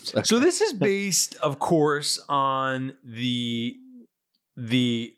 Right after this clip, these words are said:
Speaker 2: ballet and the short story, the E T A Hoffman short story, The Nutcracker and the Mouse King, and the Marius Pep-, Pepet-, Pepeta-, Pepetpa? Pepe-, Petipa?
Speaker 1: Honestly, I'm
Speaker 2: And
Speaker 1: glad that you're the one
Speaker 2: Pyotr
Speaker 1: that's doing
Speaker 2: Ilyich
Speaker 1: this, because when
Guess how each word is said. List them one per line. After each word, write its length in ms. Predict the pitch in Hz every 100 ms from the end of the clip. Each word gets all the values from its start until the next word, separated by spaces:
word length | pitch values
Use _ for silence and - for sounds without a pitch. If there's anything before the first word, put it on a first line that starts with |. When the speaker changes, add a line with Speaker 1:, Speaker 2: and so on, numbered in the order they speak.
| -
Speaker 2:
ballet 1000 | 107 120 113 170 196 139 101 95 104 -
and 220 | 123 120 110
the 60 |
short 320 | 107 - 127 -
story, 640 | - 170 160 123 101 107
the 200 | 98 117 151
E 120 | 151
T 380 | 147 - 151 123
A 140 | 127
Hoffman 460 | 120 - 120 - 127
short 260 | - 117 -
story, 300 | 120 113 104
The 180 | 95
Nutcracker 560 | 110 110 107 - 117 117
and 220 | 107 104
the 60 | 98
Mouse 320 | 107 117 120
King, 440 | - 107 95 92 92 _ - - - _ _
and 480 | 120 113 107 104 101 98
the 260 | 107 101 - 120
Marius 880 | 107 110 123 131 131 123 120 - - - -
Pep-, 300 | 131 - -
Pepet-, 460 | 156 151 143 - -
Pepeta-, 480 | 151 170 180 190 185
Pepetpa? 640 | 160 160 190 - 202 214 214 _
Pepe-, 240 | 160 170 170 -
Petipa? 340 | 170 180 202
Speaker 1:
Honestly, 400 | 123 127 127 160
I'm 120 | 143 120
Speaker 2:
And 60 |
Speaker 1:
glad 240 | 127 127 120
that 100 | 110
you're 180 | 101 110
the 60 |
one 80 | 117
Speaker 2:
Pyotr 100 | 139
Speaker 1:
that's 160 | 139 -
doing 220 | 143 135
Speaker 2:
Ilyich 60 | 143
Speaker 1:
this, 160 | 147
because 260 | - 131 127
when 80 | 131